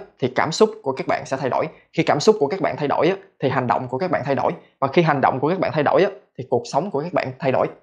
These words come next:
Phương trình năng lượng thứ nhất Văn muốn chia sẻ với các bạn đó chính là năng lượng thích sự hoàn thành. Văn nhắc lại một lần nữa nha. Đó chính là năng lượng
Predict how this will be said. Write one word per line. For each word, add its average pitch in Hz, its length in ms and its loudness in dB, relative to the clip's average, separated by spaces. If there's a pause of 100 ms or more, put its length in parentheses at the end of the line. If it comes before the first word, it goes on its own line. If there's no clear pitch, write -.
(760)
Phương 175 120 6
trình 127 200 4
năng 147 140 2
lượng 117 160 4
thứ 160 80 0
nhất 214 160 6 (180)
Văn 147 160 0
muốn 165 220 -2
chia 151 180 2
sẻ - 360 -2
với 170 100 0
các 196 120 -4
bạn - 200 4 (240)
đó 147 120 -2
chính 170 100 0
là 120 200 2 (360)
năng 151 160 0
lượng - 260 0 (120)
thích 220 100 0 (200)
sự - 300 -4
hoàn 120 220 -4
thành. 123 160 0 (1040)
Văn 151 220 2
nhắc 190 180 2
lại 113 100 4
một 123 120 0
lần 120 140 4
nữa 120 120 2
nha. 151 180 -2 (580)
Đó 160 120 2
chính 190 80 2
là 127 220 4 (260)
năng 165 180 2
lượng 123 260 2